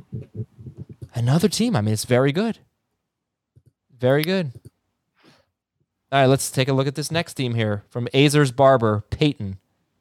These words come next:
Very good. Like that. Dak Prescott, Saquon Barkley, and Jonathan Taylor. Like, just off the bat, I just love it so far. Uh, Cooper Kupp, Tyler Lockett, Brandon Ayuk.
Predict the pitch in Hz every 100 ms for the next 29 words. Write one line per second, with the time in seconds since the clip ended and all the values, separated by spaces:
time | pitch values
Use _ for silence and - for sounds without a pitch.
0 | _ - 87 - - - - 98 - 76
1 | - _ _ _ _ _ _ _ _ 147
2 | 156 - 180 175 190 175 175 - - -
3 | 175 165 165 147 160 151 165 143 139 147
4 | 139 131 139 143 147 151 139 104 127 -
5 | - 131 - 104 107 95 92 98 101 92
6 | 87 90 85 87 90 120 - - _ _
7 | _ _ _ _ - 131 131 120 123 240
8 | 233 - 226 - 190 190 190 170 175 180
9 | 175 135 160 160 151 135 - 95